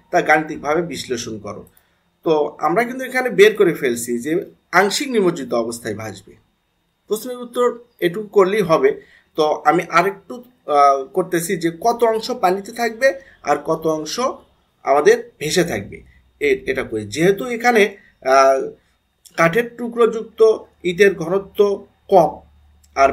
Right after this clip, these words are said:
পানির ঘনত্ব বেশি, তো আমরা এই যে ঘনত্বের একটা শর্ত আছে যে যদি, আহ, বস্তুর ঘনত্ব পানির ঘনত্বের সমান হয় তাহলে পানিতে নিমজ্জিত অবস্থায় ভাসে।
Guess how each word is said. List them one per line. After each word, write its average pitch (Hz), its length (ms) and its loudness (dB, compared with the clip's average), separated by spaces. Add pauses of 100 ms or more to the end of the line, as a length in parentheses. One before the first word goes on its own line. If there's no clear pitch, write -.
পানির 180 280 4
ঘনত্ব 190 500 -2
বেশি, 170 500 0 (580)
তো 127 320 -2 (560)
আমরা 170 460 6
এই 170 120 -2
যে 170 120 0
ঘনত্বের 170 480 -2
একটা 170 180 -4
শর্ত 165 380 -2
আছে 165 360 -2 (300)
যে 147 160 0
যদি, 156 440 -4 (220)
আহ, 123 220 4
বস্তুর 143 480 0
ঘনত্ব 165 480 -2
পানির 156 320 2
ঘনত্বের 156 360 -6
সমান 147 400 0
হয় 143 260 2 (300)
তাহলে 139 180 2
পানিতে 147 380 0
নিমজ্জিত 160 600 -2
অবস্থায় 139 480 0
ভাসে। 120 420 -10